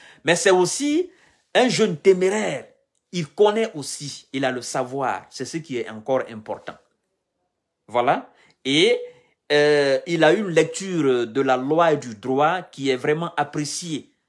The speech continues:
par ses pairs. Ça, il faut l'avouer. Parce que vous savez, moi, je suis en contact avec des avocats.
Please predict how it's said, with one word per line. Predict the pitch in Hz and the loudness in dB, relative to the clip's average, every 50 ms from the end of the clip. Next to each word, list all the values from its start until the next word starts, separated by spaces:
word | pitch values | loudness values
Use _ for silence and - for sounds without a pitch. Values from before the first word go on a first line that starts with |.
| _ _ _ _ _ _ _ _ _ _ _ _ _ _ _ _ _ _ _ _ - | _ _ _ _ _ _ _ _ _ _ _ _ _ _ _ _ _ _ _ _ 2
par | 147 139 135 131 | 4 4 4 2
ses | - - 123 | -2 -6 -8
pairs. | 107 - 143 139 135 120 101 87 - - _ _ _ _ _ _ _ _ _ _ | -6 -4 -2 0 0 0 -2 -4 -8 -16 _ _ _ _ _ _ _ _ _ _
Ça, | _ - - 151 139 | _ -4 0 2 2
il | 135 127 | 2 0
faut | 113 - 135 | -4 -6 -4
l'avouer. | 123 113 107 104 113 110 107 104 92 - _ _ _ _ _ _ _ _ _ _ _ | -2 -2 -4 -4 -8 -10 -10 -10 -12 -12 _ _ _ _ _ _ _ _ _ _ _
Parce | - 120 - | -8 -6 -6
que | - | -6
vous | 156 135 135 | -6 -6 -4
savez, | - 139 131 147 160 | -4 -2 -2 0 -2
moi, | 151 143 151 151 | -2 -2 -4 -6
je | 147 | -4
suis | - 143 | -4 -6
en | 123 120 | -6 -6
contact | - 123 123 - 131 113 - | -8 -10 -8 -8 -8 -6 -6
avec | 110 104 110 110 104 | -6 -6 -8 -10 -10
des | 104 98 107 | -12 -12 -10
avocats. | 98 95 95 - 101 95 - _ | -12 -12 -12 -14 -14 -16 -16 _